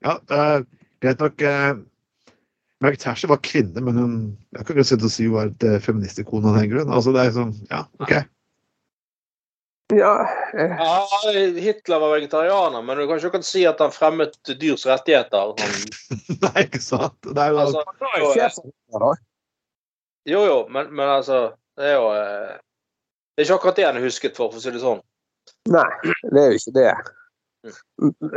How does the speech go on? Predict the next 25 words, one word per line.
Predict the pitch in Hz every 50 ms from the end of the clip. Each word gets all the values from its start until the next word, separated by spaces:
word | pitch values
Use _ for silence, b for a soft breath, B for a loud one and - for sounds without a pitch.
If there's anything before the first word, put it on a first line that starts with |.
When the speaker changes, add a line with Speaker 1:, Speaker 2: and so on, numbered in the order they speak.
| 143
Speaker 2:
sant? | - 151 139 135 127 - - - - - - 151 127
Men, | 123 135 147 165 170 - 165 160
Speaker 1:
Nei. | 160 151 147 143 139 131
Speaker 2:
eh, | 131 - _ _ _ _ -
der | 302 320 220
skal | - - -
pol-, | - 156 160 147 139
eh, | 139 143 135 127 110
partiet | - 127 - - 254 285 190 175
Høyre | 190 202 226 233 214 147
ha | 170 190 165 135
litt, | 113 98 101 -
altså. | 120 110 - - - -
De, | - - 78 -
de | - 233 247 175
har | 139 135 175 247
jo | 269 226
vært | 208 160 135 -
ganske | 196 165 175 - - 226 202
liberale | 151 143 156 143 170 170 156 143 -
på | - 127
det. | - -
Det | - - -
er | 104 95 98
masse | 110 113 127 - - -